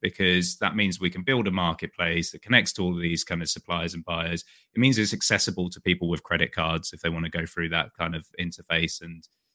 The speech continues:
you know, that is still very much the majority of cloud consumers out there or, or compute consumers, uh, out there. But then build that functionality, which makes it eas-, really easy for Web three developers to be able to access it in the way that they're used to, um, as well.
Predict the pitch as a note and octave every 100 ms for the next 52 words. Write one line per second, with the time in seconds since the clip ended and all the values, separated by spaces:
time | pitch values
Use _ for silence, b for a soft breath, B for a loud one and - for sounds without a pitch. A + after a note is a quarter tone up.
0 | - F2+ F2+ F#2+ F#2+ - F#2 F2 F#2 F2+
1 | F2 - F2+ E2+ F2 E2+ D#2+ E2 D#2+ -
2 | E2 D#2+ - D#2 E2+ D#2+ D#2+ E2+ E2+ -
3 | E2 E2 E2+ - E2+ - F2 F2 - E2+
4 | - F2 E2 D#2+ - _ E2+ E2+ G2 G2+
5 | G2+ F2+ E2 E2 - _ _ _ G2 G2+
6 | A2 G#2 A#2+ A#2+ G2+ F2+ - G2+ - G2
7 | F#2 F2+ - F2 F2 F2 - F2+ E2+ -
8 | - F2+ F2+ E2+ G2 F2+ F2+ F2 E2+ -
9 | E2 E2 E2+ - F2+ E2+ E2 D#2+ - E2
10 | - D#2+ D#2+ - D#2 - D#2+ - E2+ -
11 | F2 E2+ D#2+ D#2+ E2 E2+ E2 - E2+ D#2+
12 | D#2 _ E2+ E2+ E2 E2+ - F2+ E2